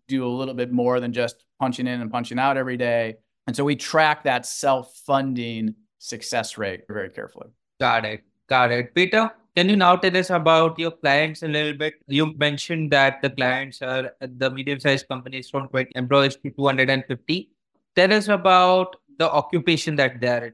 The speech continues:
Speaker 2: Is it consulting business that they are in? Is it coaching? What kind of business are, are they? Labor, what?
Speaker 1: Great.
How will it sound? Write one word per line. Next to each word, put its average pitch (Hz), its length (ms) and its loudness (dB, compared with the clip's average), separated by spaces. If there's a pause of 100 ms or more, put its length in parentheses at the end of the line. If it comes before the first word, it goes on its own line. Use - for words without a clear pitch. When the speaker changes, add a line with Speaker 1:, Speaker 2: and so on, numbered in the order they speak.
Speaker 2:
Is 123 200 -2
it 127 180 -2
consulting 151 560 -2
business 147 400 -4
that 135 240 2
they 131 140 -4
are 131 140 -2
in? 131 280 -6 (140)
Is 117 140 -20
it 120 300 -10
coaching? 151 640 -2 (360)
What 160 400 0
kind 156 240 2
of 131 160 -2
business 120 360 -4
are, 123 140 -8 (320)
are 123 260 0
they? 120 240 -4
Labor, 139 440 2
what? 123 240 -4 (320)
Speaker 1:
Great. 151 240 -4